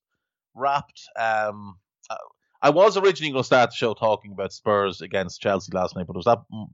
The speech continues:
that boring of a game, I couldn't be bothered. Um, and we mentioned it during the, during the rest, so that's fine.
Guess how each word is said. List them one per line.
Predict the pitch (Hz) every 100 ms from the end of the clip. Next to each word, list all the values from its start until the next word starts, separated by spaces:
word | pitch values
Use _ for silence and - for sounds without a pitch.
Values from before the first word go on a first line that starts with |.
| -
that | 107 -
boring | 104 101 92
of | 87
a | 85
game, | 80 90
I | 87
couldn't | 90 92
be |
bothered. | 90 104 92 85 _ - - _ _ -
Um, | 98 95 92
and | 92 104 104
we | 104
mentioned | 98 - 90
it | -
during | 92 90
the, | 87 87 -
during | 101 92
the | 90
rest, | 95 92 - -
so | 98
that's | 95 -
fine. | - 104 101